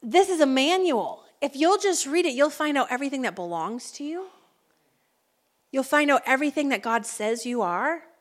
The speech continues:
who God, what God says you can do.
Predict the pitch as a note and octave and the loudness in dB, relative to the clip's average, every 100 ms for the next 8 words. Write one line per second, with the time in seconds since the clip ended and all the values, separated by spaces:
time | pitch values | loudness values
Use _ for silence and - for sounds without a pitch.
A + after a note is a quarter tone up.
0 | _ _ _ _ _ - D4+ D4+ C4+ A3 | _ _ _ _ _ 0 4 6 6 4
1 | A#3 D4 D4 C4+ C4 B3 A#3+ B3 A#3+ - | 4 4 6 4 4 0 0 0 -4 -6
2 | G#3+ F3+ E3+ A3 E4+ | -10 -8 -6 -4 -6